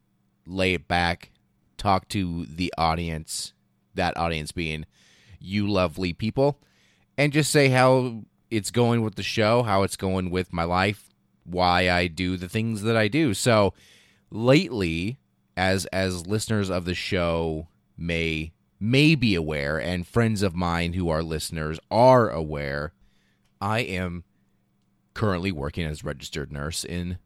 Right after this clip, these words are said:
Lincoln, Nebraska, and I'm getting closer to the end of my, uh, my orientation days, into the very scariest time where I actually have to do all this stuff on my own without any sort of,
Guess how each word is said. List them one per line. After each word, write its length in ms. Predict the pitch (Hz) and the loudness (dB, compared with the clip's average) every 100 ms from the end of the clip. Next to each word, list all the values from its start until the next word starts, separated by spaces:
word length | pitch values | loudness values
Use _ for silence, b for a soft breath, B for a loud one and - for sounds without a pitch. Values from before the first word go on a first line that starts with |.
| _ - | _ -12
Lincoln, 300 | 80 - 85 | -10 -8 -10
Nebraska, 680 | 78 90 92 104 117 101 | -4 0 0 0 0 0
and 180 | 95 90 | 0 -2
I'm 140 | 85 | -4
getting 240 | 92 82 85 | -4 -4 -6
closer 540 | - 104 101 98 101 | -6 0 0 2 -2
to 200 | - 95 | -2 -6
the 200 | 82 - | -6 -6
end 180 | 87 90 | -6 -6
of 160 | 82 - | -6 -6
my, 340 | 80 73 73 | -8 -6 -8
uh, 140 | 71 | -8
my 180 | 65 69 | -8 -10
orientation 840 | - 87 78 73 - 98 90 95 87 | -6 -6 -4 -6 -2 -2 -2 -4 -2
days, 400 | 92 87 87 80 | -2 0 -2 -4
into 480 | 82 - 85 80 78 B B B B B B _ | -8 -6 -4 -4 -8 B B B B B B _
the 240 | - 98 110 | -6 0 2
very 260 | 107 131 123 | 6 8 6
scariest 600 | - 113 101 90 82 - | 2 2 2 2 -2 -4
time 320 | 87 85 87 | -4 -2 -2
where 120 | 85 | 0
I 80 | 82 | 0
actually 380 | 80 82 95 80 | -2 -4 -4 -4
have 220 | 73 - | -4 -6
to 200 | 82 76 | -8 -8
do 260 | 71 82 71 | -6 -6 -4
all 380 | 71 71 76 78 | -4 -4 -6 -8
this 200 | 80 80 | -6 -4
stuff 460 | - 85 76 - _ _ _ _ - | -4 -2 -2 -4 _ _ _ _ -8
on 240 | 82 82 | -6 -4
my 240 | 82 82 | -4 -2
own 300 | 110 113 107 | 2 2 2
without 400 | 98 90 90 87 | 0 0 2 0
any 280 | 82 90 82 | -2 -6 -6
sort 260 | 85 95 85 | -6 -6 -4
of, 340 | 80 76 - | -6 -8 -16